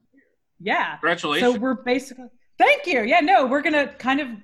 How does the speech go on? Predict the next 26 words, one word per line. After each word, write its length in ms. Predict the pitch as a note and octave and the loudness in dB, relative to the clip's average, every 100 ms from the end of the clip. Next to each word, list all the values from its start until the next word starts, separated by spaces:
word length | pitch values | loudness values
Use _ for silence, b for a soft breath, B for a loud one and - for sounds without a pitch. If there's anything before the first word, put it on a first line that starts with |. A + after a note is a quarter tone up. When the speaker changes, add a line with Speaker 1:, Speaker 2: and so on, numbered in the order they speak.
| _ _ _ - | _ _ _ -12
Speaker 1:
torment 500 | A#3+ D4 A#4 D4 - | -2 -2 0 -4 -4
people 400 | A#3+ A3+ G3+ G3 | -6 -4 -2 -2
and 240 | G3 G3+ G3+ | -2 -4 -4
put 400 | A#3 B3 - - | -4 -4 -6 -18
probes 500 | - A#3+ D4+ D4 G3+ | -4 0 0 -4 -2
up 180 | A#3 G3 | -2 -2
noses 720 | G#3 G3 C#4 C#4+ A#3+ G3 F3+ | -2 0 0 0 -2 -4 -10
to 100 | - | -8
measure 320 | G#3 G3+ G#3 A#3 | -4 -2 -4 -6
temperature 600 | - G#3 B3 - B3+ A3+ | -4 -6 -6 -8 -4 -4
and 100 | A3 | -2
humidity 720 | G#3+ F#3+ B3 A3 G3 F3+ - B B B B B | -4 -4 -4 -4 -6 -8 -16 B B B B B
and 340 | G#3 G#3 G#3 | -4 -2 0
measure 240 | A3 A#3+ C#4 | 2 2 2
metabolic 600 | C4 B3+ G#3 A#3 D4 C#4+ | 2 0 0 2 0 0
rates 340 | B3 A#3 A#3 | 0 0 -2
and 280 | A#3 G#3+ G#3 | -2 -2 -2
thermal 280 | C4+ C4 C4+ | -2 0 0
imaging 520 | B3 C#4 C#4 C4+ A#3+ | -2 -2 -2 -2 -4
cameras 720 | - A3+ C4 C4 A#3+ A3 G3+ | -4 -2 -2 0 -2 -2 -2
and 260 | B3 B3 A3+ | 0 0 0
full 180 | E4 D4 | -4 0
body 280 | C4+ C#4+ C#4+ | 0 0 -2
C 180 | D4 | -4
T 200 | C#4+ E4 | -6 -6
scans 680 | G4 - A#3+ G3+ F3+ G3 - | -8 0 2 2 -2 -10 -16